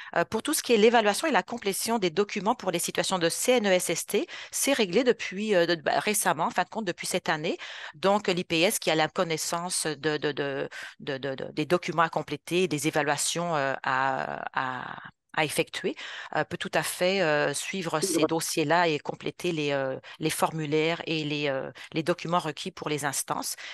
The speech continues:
Speaker 1: et déterminer le niveau d'intervention médicale, peut-être un peu moins requis pour le sujet aujourd'hui, mais somme toute, l'I P S est tout à fait autonome et, euh, reconnue, euh, légalement pour déterminer le niveau d'intervention médicale.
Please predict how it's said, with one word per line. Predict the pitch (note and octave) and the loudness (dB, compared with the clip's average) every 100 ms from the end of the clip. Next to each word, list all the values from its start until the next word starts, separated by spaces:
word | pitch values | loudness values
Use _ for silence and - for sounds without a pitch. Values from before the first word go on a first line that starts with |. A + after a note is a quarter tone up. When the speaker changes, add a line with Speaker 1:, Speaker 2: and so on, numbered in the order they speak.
| - - | -14 -2
Speaker 1:
et | B3+ A3 | 2 4
déterminer | G#3+ G#3 F#3 B3+ | 4 4 2 2
le | G#3+ | 2
niveau | F#3+ F#3 | 2 4
d'intervention | G#3 F#3+ F#3+ F3 - F#3 | 4 4 2 2 0 -2
médicale, | E3+ D#3+ - G3+ G#3+ - - | -4 -4 0 2 0 -6 -4
peut-être | - G#3+ | 0 2
un | F3+ | 2
peu | F#3 | 2
moins | F3 F#3 G3 | 0 2 2
requis | F3+ - - G#3 | 2 0 -4 -2
pour | E3 | 0
le | E3 | 0
sujet | - E3 D3+ | -2 -4 2
aujourd'hui, | F3 D#3+ E3 D3 D#3 C#4+ - - - | 2 2 -2 -4 -4 -6 -6 -14 -6
mais | F3 | 0
somme | F3 F3 D3+ | 2 2 0
toute, | - C4 | -6 -4
l'I | F#3+ | -6
P | - D#3+ | 0 0
S | A3+ | 0
est | E3+ | -4
tout | - | -4
à | D#3+ | -4
fait | - - | 0 0
autonome | F#3 E3+ D#3 D#3 A3 A#3 - - - | 0 0 0 0 -2 -2 -6 -12 0
et, | G3+ G#3 | 4 6
euh, | E3+ D#3 D3+ | 6 6 4
reconnue, | G3 G#3 F3 E3+ G3 F#3 | 2 2 0 0 0 0
euh, | D#3 | 2
légalement | D#3+ F3 D3+ D3+ F3 A3 | 0 2 0 2 -2 -2
pour | - F3 | -4 -4
déterminer | F#3+ F#3 E3 E3 | -2 -2 -4 -4
le | G3 E3 | -2 -2
niveau | E3 E3 | -2 -2
d'intervention | E3 E3 C#3+ D3+ F#3 | -2 -2 -4 -4 -4
médicale. | E3+ C#3+ - C#3 | -6 -8 -4 -4